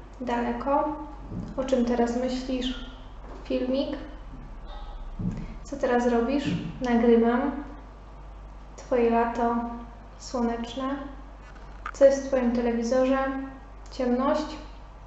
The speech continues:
Kiedy ostatni raz się śmiałaś? Wczoraj. Kiedy ostatni raz płakałaś? Nie wiem.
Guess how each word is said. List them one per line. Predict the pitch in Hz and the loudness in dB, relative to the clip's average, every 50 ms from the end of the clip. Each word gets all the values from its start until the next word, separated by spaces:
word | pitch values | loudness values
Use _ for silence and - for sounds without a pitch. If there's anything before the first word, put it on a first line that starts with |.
| - - - - - - - - - - - - | -16 -16 -16 -14 -14 -14 -14 -14 -14 -10 -2 2
Kiedy | 285 240 254 | 4 6 6
ostatni | 247 - - 254 254 254 247 247 | 6 4 2 0 0 0 0 2
raz | 247 240 - - - | 0 0 -2 -4 -6
się | 247 | -6
śmiałaś? | - - - 247 240 240 240 240 240 240 - - - - - - - - - - - - - - - - - - - - - - - - - - - | -6 -4 -2 0 2 4 4 4 2 2 -2 -4 -6 -10 -12 -14 -14 -14 -14 -14 -14 -16 -16 -16 -16 -16 -16 -16 -16 -14 -14 -16 -16 -16 -16 -12 -4
Wczoraj. | - 269 247 262 262 285 311 311 311 - - - - - - - - - - - - - - - - - - - - - - - | -2 0 0 2 4 6 6 6 4 2 -2 -6 -10 -12 -14 -16 -16 -16 -16 -16 -16 -14 -14 -16 -16 -16 -16 -16 -16 -16 -12 -8
Kiedy | - 269 247 254 | -2 4 4 6
ostatni | 254 262 254 240 254 254 247 240 | 6 4 2 0 2 2 2 2
raz | 240 240 | 2 0
płakałaś? | 240 - 247 240 240 247 240 233 233 233 233 240 - - - - - - - - - - - - - - - - - - - - - - - - - - - - - - - - - - - - - - - - - - - - - - - - - - - - - - - - - - - - - - - - | 0 -2 -4 -4 0 2 4 4 4 2 0 -2 -6 -8 -10 -12 -14 -14 -16 -16 -16 -16 -16 -16 -16 -16 -16 -16 -16 -16 -16 -16 -16 -16 -16 -16 -16 -16 -18 -18 -18 -16 -16 -16 -14 -14 -14 -14 -16 -16 -16 -16 -16 -16 -16 -16 -14 -14 -14 -14 -14 -14 -14 -16 -16 -16 -16 -16 -16 -16 -16 -16 -14 -12 -6 -2
Nie | 262 240 233 240 | 0 2 2 4
wiem. | 247 254 262 285 285 | 2 2 2 0 -2